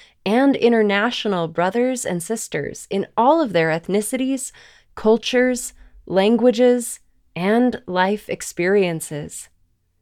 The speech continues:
He then reminded us of the prayer of the Savior, that they all may be one, as thou, Father, art in me, and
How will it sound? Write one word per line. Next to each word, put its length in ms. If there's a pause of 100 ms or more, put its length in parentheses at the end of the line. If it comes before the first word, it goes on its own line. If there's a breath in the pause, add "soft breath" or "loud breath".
(220)
He 180
then 240
reminded 500
us 320
of 180
the 80
prayer 540
of 200
the 80
Savior, 600 (440 loud breath)
that 240
they 480
all 520 (100)
may 160
be 160
one, 520 (520)
as 240
thou, 320
Father, 640 (100)
art 200
in 180
me, 380 (440)
and 200